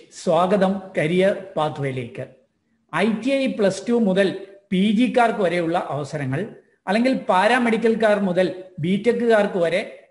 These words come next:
ഫ്രഷേഴ്സിനും എക്സ്പീരിയൻസ്ഡിനുമുള്ള തൊഴിൽ അവസരങ്ങൾ, അത് പ്രൈവറ്റ് സ്ഥാപനങ്ങൾക്ക് പുറമെ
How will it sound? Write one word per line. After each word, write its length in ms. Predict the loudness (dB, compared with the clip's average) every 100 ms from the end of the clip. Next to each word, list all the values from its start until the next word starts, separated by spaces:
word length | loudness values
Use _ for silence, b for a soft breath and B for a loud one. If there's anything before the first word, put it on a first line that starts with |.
| _
ഫ്രഷേഴ്സിനും 640 | -4 -2 -2 -2 -2 -6 -8
എക്സ്പീരിയൻസ്ഡിനുമുള്ള 1080 | -12 -8 -4 -2 -4 -6 -8 -6 -6 -6 -8
തൊഴിൽ 300 | -10 -10 -10 -12
അവസരങ്ങൾ, 580 | -12 -10 -12 -10 -12 -14 _ _ _ _ _ _ _ -2
അത് 260 | 2 2
പ്രൈവറ്റ് 340 | 0 0 0 -4
സ്ഥാപനങ്ങൾക്ക് 680 | -2 0 0 -2 -4 -4
പുറമെ 520 | -4 -2 -4 -4 -6